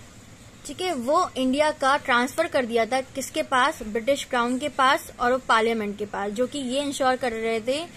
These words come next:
कि जो responsible है management of Indian affairs का, ठीक है, ताकि वो लोग इसके responsible बने। फिर हुआ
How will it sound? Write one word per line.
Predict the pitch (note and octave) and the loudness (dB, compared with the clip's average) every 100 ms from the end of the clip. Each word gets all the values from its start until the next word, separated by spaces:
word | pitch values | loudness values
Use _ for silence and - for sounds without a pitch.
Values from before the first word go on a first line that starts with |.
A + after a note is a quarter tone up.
| - - - - | -20 -20 -18 -6
कि | D4+ | -4
जो | C#4+ D4 | -2 -2
responsible | D4 C#4 - A#3+ A#3+ B3+ F4+ | -2 -2 -2 -2 -2 -4 0
है | D#4 C4+ | 0 0
management | A3+ A3+ A#3 A#3+ B3+ - | -2 -2 -2 -2 -2 -4
of | B3 A#3 | -6 -2
Indian | A#3 A#3+ - | -2 -2 -6
affairs | A3+ - G#3+ G3+ G3+ | -10 -6 -6 -6 -8
का, | - G3+ G3+ - - | -10 -10 -10 -16 -14
ठीक | C4+ F4 | -8 -6
है, | E4+ A#3+ - - - - - - - - - | -6 -8 -16 -20 -20 -20 -20 -20 -20 -12 -4
ताकि | A#3+ C#4+ | -2 -2
वो | C4 C4 | 0 2
लोग | D4+ D4 | 2 0
इसके | - E4+ | -6 -2
responsible | F#4 C#4 - A3+ A3 A3+ G#3+ G#3 | -2 -2 -4 -4 -4 -6 -4 -4
बने। | G3+ G3 - - - - - | -6 -10 -14 -20 -20 -20 -4
फिर | D#4+ | -2
हुआ | E4+ D4 D4+ | 2 4 4